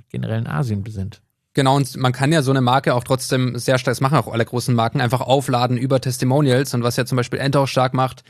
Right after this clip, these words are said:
Speaker 2: ähm, ist so große N-B-A-Spieler zum Beispiel zu sponsern, weil,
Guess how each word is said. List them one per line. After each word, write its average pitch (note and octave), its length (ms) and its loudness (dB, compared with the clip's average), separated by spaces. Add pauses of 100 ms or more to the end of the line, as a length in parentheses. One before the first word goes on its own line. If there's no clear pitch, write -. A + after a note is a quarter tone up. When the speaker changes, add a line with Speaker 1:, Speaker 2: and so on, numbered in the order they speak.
(180)
Speaker 2:
ähm, B2 220 0
ist B2 120 -4
so B2+ 100 -2
große - 280 0
N-B-A-Spieler C#3+ 640 0
zum C#3+ 140 -2
Beispiel C3 300 0
zu C3+ 100 -2
sponsern, C3+ 460 0
weil, B2 240 2